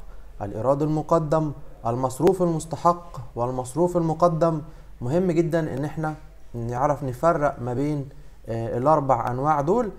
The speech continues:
علشان هنحتاج الكلام ده كويس جدًا في الخطوات اللي جاية اللي احنا هنعملها،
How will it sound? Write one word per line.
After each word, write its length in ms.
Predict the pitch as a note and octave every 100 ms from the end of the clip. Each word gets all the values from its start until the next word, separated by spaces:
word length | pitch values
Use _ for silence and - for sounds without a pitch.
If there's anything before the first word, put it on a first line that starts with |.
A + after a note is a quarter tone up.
| - -
علشان 420 | A2+ C3 B2 F3+
هنحتاج 480 | F3+ D3 C3+ - F#3
الكلام 420 | F3 F3+ C#3+ E3+
ده 160 | D#3+ E3+ E3 -
كويس 360 | - D#3+ E3+ C#3
جدًا 380 | C#3+ D3 D3 C3+
في 320 | A#2+ D3+ D3
الخطوات 540 | A#2 B2+ A#2+ C3+ C#3
اللي 160 | B2 A#2+
جاية 260 | C3+ D#3+ F3
اللي 120 | D3
احنا 220 | C#3 C3+
هنعملها، 480 | A#2+ A2+ C#3+ E3